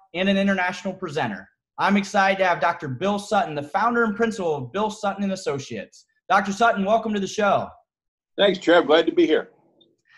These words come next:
Speaker 1: Doctor Sutton, what a, what a pleasure. You know, as I mentioned, you've been such a big influence in my career, such a big mentor to myself and a lot of people in the sports world. So thank you for taking the time. And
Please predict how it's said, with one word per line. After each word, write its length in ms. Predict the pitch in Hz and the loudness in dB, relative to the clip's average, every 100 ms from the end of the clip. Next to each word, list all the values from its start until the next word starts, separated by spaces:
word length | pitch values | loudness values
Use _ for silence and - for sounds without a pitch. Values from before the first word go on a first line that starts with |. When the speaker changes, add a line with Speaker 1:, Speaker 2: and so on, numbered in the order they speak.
| _ _ | _ _
Speaker 1:
Doctor 260 | 175 202 196 | -2 0 0
Sutton, 340 | 208 208 202 | 2 2 2
what 160 | 190 220 | 2 2
a, 80 | 202 | 2
what 120 | 208 | 2
a 60 | 214 | 0
pleasure. 540 | 208 214 214 196 202 | 2 2 2 2 0
You 120 | 190 185 | 0 -2
know, 140 | 175 | 0
as 180 | 180 175 | 0 -2
I 40 | |
mentioned, 360 | 185 190 190 180 | -4 -4 -4 -10
you've 100 | 170 | -8
been 120 | 180 | -6
such 240 | - 185 | -4 -6
a 40 | 165 | -6
big 200 | 175 170 | -10 -8
influence 480 | 180 135 180 175 160 | -8 -10 -10 -10 -8
in 60 | |
my 200 | 160 175 | -4 -2
career, 380 | 170 180 170 160 | -4 -6 -4 -2
such 240 | 160 180 | -4 -10
a 40 | 160 | -10
big 220 | 175 160 | -12 -8
mentor 560 | 170 170 - 170 160 - _ _ | -8 -8 -4 -4 -4 -6 _ _
to 80 | 156 | -6
myself 560 | 147 143 - 180 175 160 | -4 -4 0 2 2 0
and 100 | 147 | -2
a 40 | |
lot 180 | 160 165 | -2 -2
of 80 | - | -6
people 240 | 175 170 | -12 -10
in 40 | 156 | -10
the 80 | |
sports 400 | 139 - 160 156 | -12 -8 -8 -8
world. 360 | - 151 151 147 | -4 -2 -2 -4
So 280 | 151 143 - | -4 -4 -4
thank 220 | 208 220 214 | -4 -4 -6
you 80 | 196 | -10
for 100 | 190 | -4
taking 300 | 196 190 175 | -2 -2 -6
the 80 | |
time. 520 | 139 165 160 160 151 143 | -6 -4 -2 -2 -2 -6
And 160 | 135 | -8